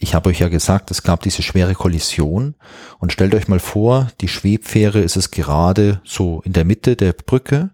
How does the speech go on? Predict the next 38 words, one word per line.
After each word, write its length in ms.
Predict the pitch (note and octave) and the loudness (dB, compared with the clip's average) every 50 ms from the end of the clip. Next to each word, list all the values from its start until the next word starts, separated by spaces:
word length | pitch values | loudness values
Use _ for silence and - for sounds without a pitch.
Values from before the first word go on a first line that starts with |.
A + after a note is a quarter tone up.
| _ - - - - - - | _ -20 -20 -20 -20 -10 -4
und 180 | - F#2 F2+ | -2 0 0
jetzt 180 | F2 F#2 - - | 0 0 0 0
gibt's 220 | - G#2+ - - | -2 -4 -2 -2
einen 80 | - F#2 | -4 -4
Stromausfall. 1000 | - - - F2 E2+ F2+ G#2+ A2+ A#2 A2+ - - - A2+ A2 A2+ B2+ C#3 C3+ - - | -2 -2 -2 0 0 2 2 2 2 0 0 -2 0 0 2 2 0 -2 -4 -8 -8
Es 140 | - - - | -10 -6 -2
kommt 180 | - G2 F#2 | -2 -2 -2
vielleicht 240 | - - F2 - - | 0 -2 -2 -2 -2
ein 80 | E2+ E2 | -4 -4
Schiff. 500 | - - A#2+ B2+ C#3 - - - - - - | -2 0 0 0 0 -2 -6 -16 -18 -12 -8
Ein 60 | - | -6
Schiff 300 | - - A2 A2+ - - | -2 0 0 0 0 0
kann 120 | - G2+ | 0 0
es 180 | F2 F2 - - | 0 0 0 0
nicht 180 | G#2+ G#2+ - - | -2 -2 -2 -4
so 320 | - - G2+ F#2+ G#2 - | -4 -2 0 0 0 0
abrupt 420 | - F#2 - - - A2+ - _ | -2 -2 -2 -2 -4 -4 -4 _
bremsen 500 | - E2+ E2 E2+ G2+ A#2+ - - C3 A2 | -4 0 0 2 2 0 0 -2 -2 -2
wie 120 | G2+ F2+ F2 | -2 0 0
ein 160 | E2+ D#2+ D2+ | 0 -2 -2
P 180 | - - G#2 G#2+ | -2 -2 -2 -2
K 240 | - - B2 A#2+ | 0 -2 -2 0
W. 220 | B2+ B2+ C#3+ D#3 D#3 - - - - - - - - - | 2 2 0 0 -2 -8 -14 -18 -16 -16 -16 -16 -6 -2
Dann 140 | - E2 | 0 2
wäre 100 | E2 F2+ | 2 4
das 120 | G#2+ G#2+ - | 2 2 0
schon 120 | - A2 | 0 0
eine 100 | A2+ G#2 | 0 0
sehr 220 | - - - G#2 G2+ | 0 0 0 0 0
gefährliche 480 | - G#2 - G#2 F#2+ F#2 G2 F#2+ F#2+ | 0 -2 0 0 2 2 2 0 0
Situation. 840 | F2+ - F2+ - - E2 D2+ - - - - F2+ E2+ F#2 A#2 C3+ D3 - - - - - - - - | -2 -2 -4 -2 -2 0 0 -2 -4 -4 -2 -2 0 0 -2 -4 -6 -10 -14 -20 -20 -20 -16 -8 -4
Und 140 | - D#2+ | -2 0
deswegen 560 | - E2+ - - - A2+ G#2+ G#2+ G#2 G#2+ A2 - | 0 0 0 0 0 2 2 4 2 2 0 0
ist 220 | F2+ F#2+ - - | 0 -2 -2 0
eben 240 | - F2+ F2+ E2+ D#2+ | 0 0 0 0 0
ein 160 | - C#2 D2 | -2 -2 0
Notstromaggregat 880 | D2+ F2+ A#2 - - - - A2+ G#2 - F2+ - - F2+ E2+ - - - | 0 0 -2 -2 -2 -2 0 0 2 0 0 0 -2 -2 -2 -2 -4 -2
vorgeschrieben, 880 | - - G#2 A2+ B2 B2 A#2 - - - G#2 G2+ G2+ G2 G#2 G2+ G#2 | -2 0 2 2 2 0 -2 -2 -2 0 0 2 2 2 0 -2 -4